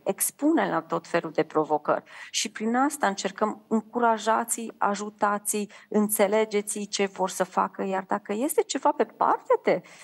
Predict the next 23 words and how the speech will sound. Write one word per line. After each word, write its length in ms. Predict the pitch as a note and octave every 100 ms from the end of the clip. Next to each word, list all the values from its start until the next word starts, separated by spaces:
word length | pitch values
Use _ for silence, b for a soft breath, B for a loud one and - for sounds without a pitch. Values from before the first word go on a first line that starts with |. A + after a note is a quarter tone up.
| B
de 100 | -
tehnologie, 840 | F#3+ F#3 - F#3 F#3 F3 - - - B B _
întrebați-i 560 | - F#4 F#4+ A4 G#4+ G4
tot 180 | F4 -
timpul, 320 | C#4 D#4 -
„Ok, 140 | E4+ F4+ - - _ _ -
ce 160 | - C#5+
se 140 | -
poate 300 | - E3 D#3+
face 300 | D3 A2+ -
diferit 440 | - C#3+ C#3 B2+ -
cu 80 |
tehnologia 720 | - G2 - C2 G2+ - - D2+
aia? 240 | C#2 - _
Cum 180 | - G#4+
pot 220 | - G3+ -
să 160 | - D#3+
creeze 340 | - E3 D#3 D#3+
ei 120 | D3
ceva 320 | - D3 D3+
diferit?” 380 | - - - -
Să, 100 | -
să 180 | - -